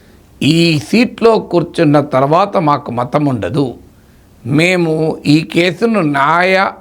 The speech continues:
రాజ్యాంగ పరిధిలో మాత్రమే విచారిస్తాం, మాకు అందరూ సమానులే. ఒకసారి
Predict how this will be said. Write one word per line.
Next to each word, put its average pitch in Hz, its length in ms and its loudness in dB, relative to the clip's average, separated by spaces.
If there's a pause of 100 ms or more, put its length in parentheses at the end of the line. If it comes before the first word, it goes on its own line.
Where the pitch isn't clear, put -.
(180)
రాజ్యాంగ 160 760 0 (340)
పరిధిలో 151 380 2
మాత్రమే 156 680 0
విచారిస్తాం, 135 1000 -4 (340)
మాకు 147 140 0
అందరూ 165 440 2
సమానులే. 131 840 -2 (480)
ఒకసారి 185 580 2